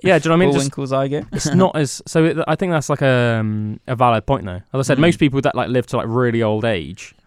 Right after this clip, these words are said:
Speaker 2: Are quite did
Speaker 1: I'm not saying they're, like, tiny people,
Speaker 2: No.
Speaker 1: but they're just not, they're not particularly large.
Speaker 2: It's crazy. I always think it's crazy that you, like, decrease in size as you get older as well. So you can
Speaker 1: Shrink
Speaker 2: actually
Speaker 1: like a
Speaker 2: get
Speaker 1: prune.
Speaker 2: shorter and stuff. And, like,
Speaker 1: I
Speaker 2: and
Speaker 1: see that
Speaker 2: it's
Speaker 1: with my
Speaker 2: mad.
Speaker 1: granddad loads.
Speaker 2: Mm.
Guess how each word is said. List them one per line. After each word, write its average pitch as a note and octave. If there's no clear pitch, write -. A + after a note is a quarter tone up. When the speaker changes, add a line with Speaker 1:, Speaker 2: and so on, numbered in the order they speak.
Speaker 2:
Are -
quite G#2+
did A#2+
Speaker 1:
I'm D#3
not A#3
saying E3
they're, C#3+
like, C3
tiny C3+
people, C#3+
Speaker 2:
No. A2
Speaker 1:
but C3+
they're D#3+
just E3
not, F3
they're D#3+
not F3+
particularly C#3+
large. A#2+
Speaker 2:
It's F#3
crazy. A#3+
I F#3+
always A3+
think D#3
it's B2
crazy A#2+
that G#2+
you, A2
like, G#2
decrease -
in G#2
size G#2+
as F#2
you F#2+
get F2+
older F2+
as F2+
well. F#2+
So -
you G2
can A2+
Speaker 1:
Shrink C3+
Speaker 2:
actually A2+
Speaker 1:
like G#2+
a -
Speaker 2:
get -
Speaker 1:
prune. B2+
Speaker 2:
shorter C3
and G2
stuff. -
And, G2
like, F#2+
Speaker 1:
I -
Speaker 2:
and D#3+
Speaker 1:
see F3
that C#3
Speaker 2:
it's B2+
Speaker 1:
with C3
my C3+
Speaker 2:
mad. G#2+
Speaker 1:
granddad A2
loads. G#2
Speaker 2:
Mm. C3